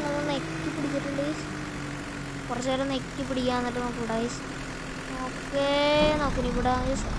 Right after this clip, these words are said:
ഓക്കെ, നമ്മളിങ്ങനെ ഒട്ടിട്ട് പറന്ന് പോയിട്ടുണ്ട് ഗൈസ്. നമ്മുടെ ഗൈസ് പറന്നാ പോണ. നല്ല സ്പീഡാണ് ഗൈസ് പോണ. ഇവിടെ നടുക്കൊരു പോസ്റ്റ് ഉണ്ട്.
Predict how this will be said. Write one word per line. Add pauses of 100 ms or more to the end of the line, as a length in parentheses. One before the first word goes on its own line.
(100)
ഓക്കെ,
നമ്മളിങ്ങനെ
ഒട്ടിട്ട് (140)
പറന്ന്
പോയിട്ടുണ്ട്
ഗൈസ്. (1300)
നമ്മുടെ
ഗൈസ് (340)
പറന്നാ (160)
പോണ. (1500)
നല്ല (140)
സ്പീഡാണ്
ഗൈസ്
പോണ. (1120)
ഇവിടെ
നടുക്കൊരു
പോസ്റ്റ്
ഉണ്ട്.